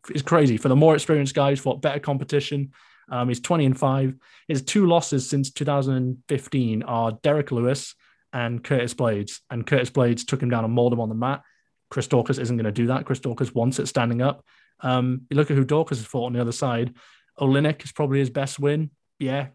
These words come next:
he's good at the one thing that he does <laughs> really well, but he's extremely one-dimensional. Abdurakhimov isn't. Um, who else did he beat? Parker Porter.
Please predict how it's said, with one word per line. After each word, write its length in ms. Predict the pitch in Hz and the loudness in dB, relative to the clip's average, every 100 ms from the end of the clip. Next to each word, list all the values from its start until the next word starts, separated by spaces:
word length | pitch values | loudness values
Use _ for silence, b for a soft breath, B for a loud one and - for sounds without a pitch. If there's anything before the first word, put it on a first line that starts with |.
| _ | _
he's 160 | 139 113 | -8 -2
good 180 | 147 | 0
at 60 | 135 | 2
the 80 | 139 | 0
one 240 | 123 131 | 2 0
thing 320 | 131 131 120 - | 0 -2 -4 -6
that 120 | 139 | -4
he 80 | 131 | -2
does 200 | 135 127 | 0 0
<laughs> 80 | 135 | 2
really 180 | 156 131 | 2 2
well, 340 | 117 131 160 - | 0 -2 -4 -6
but 80 | |
he's 100 | 123 | -4
extremely 400 | 131 - 147 135 | -4 -4 0 0
one-dimensional. 800 | 127 123 120 117 123 135 147 165 196 | 2 0 -2 -4 -6 -4 -6 -6 -8
Abdurakhimov 640 | 123 127 117 131 117 117 | -6 -4 -2 0 2 2
isn't. 300 | 127 147 165 b b b - | 0 0 -4 b b b -8
Um, 500 | 120 117 117 120 123 | -2 0 2 0 -2
who 100 | - | 0
else 160 | 135 131 | 2 2
did 100 | 135 | -2
he 40 | 127 | -4
beat? 240 | 127 123 | -4 -4
Parker 320 | - 127 127 | -4 -4 -4
Porter. 480 | 135 131 131 156 151 | -2 0 2 0 -2